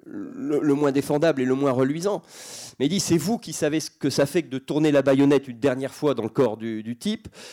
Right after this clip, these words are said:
c'est vous qui, qui connaissez ce, enfin, qui, qui avez éprouvé cette camaraderie que vous vivez au quotidien, c'est vous qui savez ça. Donc moi, je vous paye des nèfles, mais au moins, je vous reconnais cette expertise. » Je suis pas loin de croire que dans le film,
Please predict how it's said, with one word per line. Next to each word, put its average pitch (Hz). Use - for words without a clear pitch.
c'est 147
vous 180
qui, 143
qui 143
connaissez 160
ce, 117
enfin, 135
qui, -
qui -
avez 135
éprouvé 165
cette -
camaraderie 147
que 117
vous 123
vivez 123
au 131
quotidien, 156
c'est 190
vous 180
qui 151
savez 127
ça. -
Donc 135
moi, 202
je 135
vous 135
paye 123
des 98
nèfles, 160
mais 123
au 170
moins, 220
je 120
vous 143
reconnais 190
cette 175
expertise. » -
Je -
suis 160
pas 226
loin 220
de -
croire -
que 151
dans 135
le 143
film, 196